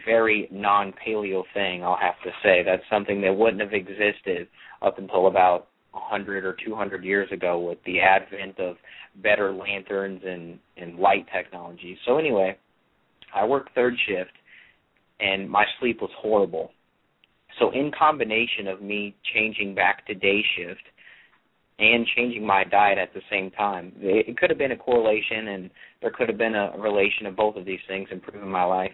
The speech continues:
but I just slept better. So if you're experiencing some kind of intestinal discomfort from eating gluten, eating bread, and different things like that all the time,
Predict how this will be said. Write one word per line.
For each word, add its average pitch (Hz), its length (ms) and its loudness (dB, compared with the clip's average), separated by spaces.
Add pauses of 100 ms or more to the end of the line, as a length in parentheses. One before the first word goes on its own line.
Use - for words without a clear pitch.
but 104 320 4 (880)
I 117 100 0
just 139 200 -4 (160)
slept 120 320 2
better. - 300 -16 (600)
So 113 80 2
if 104 140 -2
you're 113 160 0
experiencing 113 960 -4 (520)
some 120 140 -4
kind 127 240 2
of 107 100 -2 (220)
intestinal 120 680 -2
discomfort 127 720 -2 (140)
from 110 140 -2
eating 123 340 2
gluten, 131 460 0
eating 117 320 0
bread, 113 400 4
and 98 100 -8
different 110 300 -4
things 123 160 -4
like 113 200 2
that 120 140 6
all 135 160 4
the 135 140 -4
time, 139 320 0